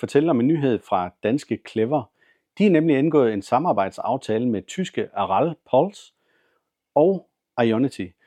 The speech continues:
Og det betyder, at hvis du kører sydpå i forbindelse med din sommerferie, jamen, så har du altså mulighed for at køre ind og så tanke eller lade din elbil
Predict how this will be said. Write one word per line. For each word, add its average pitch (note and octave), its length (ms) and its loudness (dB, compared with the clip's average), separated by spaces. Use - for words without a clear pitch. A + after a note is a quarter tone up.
Og B2+ 80 2
det E3+ 40 4
betyder, G3+ 400 0
at G#2 60 -2
hvis C3 120 -6
du - 100 -12
kører D#3 180 0
sydpå - 640 -4
i A#2 120 -8
forbindelse A#2+ 420 -2
med G2 120 -6
din G2 160 -6
sommerferie, A#2 580 -4
jamen, C#3 60 0
så F#3 80 2
har F3+ 80 0
du D#3 60 2
altså C3 180 0
mulighed C#3 340 0
for D3+ 200 0
at A2+ 60 -2
køre A#2+ 220 0
ind - 200 0
og - 80 -16
så C3+ 140 -6
tanke C3 420 -2
eller F#2 200 -4
lade G#2 300 -2
din A2 240 -6
elbil A#2+ 480 -2